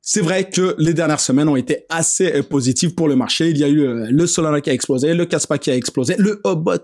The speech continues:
<laughs> le Hobot, pour ceux qui me suivent depuis un petit moment, le Hobot, il a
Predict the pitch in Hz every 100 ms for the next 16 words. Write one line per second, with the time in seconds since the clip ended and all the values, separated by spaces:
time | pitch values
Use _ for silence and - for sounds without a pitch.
0 | - - - 143 175 127 139 147 220 202
1 | 208 202 - 165 180 139 139 - 143 -
2 | 131 170 - _ _ 233 175 143 220 -
3 | 143